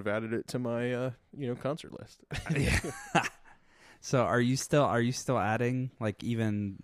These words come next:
Speaker 2: concerts today
Speaker 1: Yeah,
Speaker 2: that you go
Speaker 1: yeah,
Speaker 2: to?
Speaker 1: yeah, I tried to. So last, last, last one I added, I, I probably missing a few, was at the Nelsonville Music Festival. 'Cause
Speaker 2: Okay.
Speaker 1: George Clinton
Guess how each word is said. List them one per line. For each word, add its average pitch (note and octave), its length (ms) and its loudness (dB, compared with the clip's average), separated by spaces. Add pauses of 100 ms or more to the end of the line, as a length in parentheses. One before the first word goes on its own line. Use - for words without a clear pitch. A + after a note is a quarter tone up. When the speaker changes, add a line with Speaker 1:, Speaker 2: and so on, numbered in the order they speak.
(100)
Speaker 2:
concerts G#2+ 560 -2
today G2+ 540 -2
Speaker 1:
Yeah, A#2+ 380 6
Speaker 2:
that A#2 100 2
you G2+ 80 -2
go F#2+ 100 0
Speaker 1:
yeah, G2 160 2
Speaker 2:
to? G#2+ 220 2
Speaker 1:
yeah, F#2+ 220 0
I G#2 40 0
tried G#2 300 0
to. A2+ 140 -2
So - 120 -2
last, C3+ 300 6 (160)
last, C3 260 4 (380)
last C3 320 4
one C#3 120 4
I G#2+ 100 2
added, F#2+ 520 0
I, F#2 260 0
I G#2 100 -2
probably F#2+ 360 0
missing F#2 300 -4
a E2+ 80 -6
few, F2 300 -4
was F2 320 -2
at F2+ 160 -4
the G2+ 60 -6
Nelsonville F#2+ 440 0
Music F#2 260 -2
Festival. A2 400 -2 (640)
'Cause F#2 160 -2
Speaker 2:
Okay. G2+ 300 4
Speaker 1:
George B2+ 240 6
Clinton A#2+ 420 -2